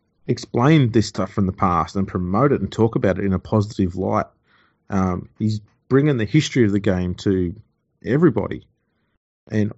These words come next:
I really, really like that he does that. It's another thing that I think deserves a lot of recognition for him for that,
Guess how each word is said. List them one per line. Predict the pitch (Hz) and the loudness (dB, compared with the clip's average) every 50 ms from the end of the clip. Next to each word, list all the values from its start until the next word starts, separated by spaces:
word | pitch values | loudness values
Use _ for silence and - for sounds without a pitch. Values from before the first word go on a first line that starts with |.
| _ - | _ -6
I | 104 110 | -4 -2
really, | 113 110 110 110 117 120 123 123 123 | -2 -2 2 4 4 6 6 6 6
really | 117 113 120 113 113 110 | 6 6 4 4 4 2
like | 107 104 - 104 - | 0 -2 -6 -4 -4
that | - 104 | -2 -2
he | 101 95 | -2 -2
does | 98 92 107 123 117 | -2 0 0 0 0
that. | - - - - | 0 0 0 0
It's | 98 104 101 - | 0 -2 -2 -2
another | 110 117 120 123 | -4 -2 -4 -4
thing | 123 - 123 107 | -4 -4 -4 -2
that | 101 95 | -2 -4
I | 92 - | -6 -6
think | - 107 101 - | -6 -6 -4 -4
deserves | 104 95 95 101 95 90 | -4 -4 -2 -2 -2 0
a | 98 92 | -2 -2
lot | 92 95 101 95 | -2 0 0 0
of | 95 90 90 | 0 0 -2
recognition | 95 95 - - 98 98 117 127 - 135 101 92 - - _ _ _ _ _ _ | -4 -6 -4 -4 0 0 0 0 0 0 -2 -2 -6 -12 _ _ _ _ _ _
for | _ - 120 110 104 98 | _ -2 0 2 2 2
him | 117 120 110 95 95 | 2 2 2 2 0
for | - 104 110 139 143 | 0 2 2 2 2
that, | 110 67 55 - | 0 -2 -4 -6